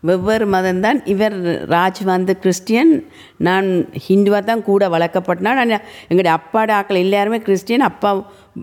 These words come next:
அப்பா was a Christian. ஆனா, இந்தியால போய் அண்ணாமலையில music செய்யக்கல,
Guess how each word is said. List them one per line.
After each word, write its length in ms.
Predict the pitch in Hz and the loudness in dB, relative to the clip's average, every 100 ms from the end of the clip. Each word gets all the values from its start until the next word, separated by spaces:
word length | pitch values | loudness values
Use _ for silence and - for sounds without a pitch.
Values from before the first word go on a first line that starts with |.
| - | -8
அப்பா 340 | - 160 214 214 | -6 -2 0 2
was 180 | 202 180 | 0 -2
a 60 | - | -4
Christian. 440 | 165 - 202 302 381 - - - | -6 -4 -2 -2 -4 -14 -16 -2
ஆனா, 160 | 185 | 2
இந்தியால 520 | 175 180 208 233 233 233 | 2 2 2 2 0 0
போய் 100 | 226 | 0
அண்ணாமலையில 760 | 190 208 214 214 214 214 214 | 0 0 0 -2 -2 0 0
music 540 | 214 185 196 196 220 - | 0 2 0 0 -4 -2
செய்யக்கல, 520 | 180 196 202 202 | 0 2 0 0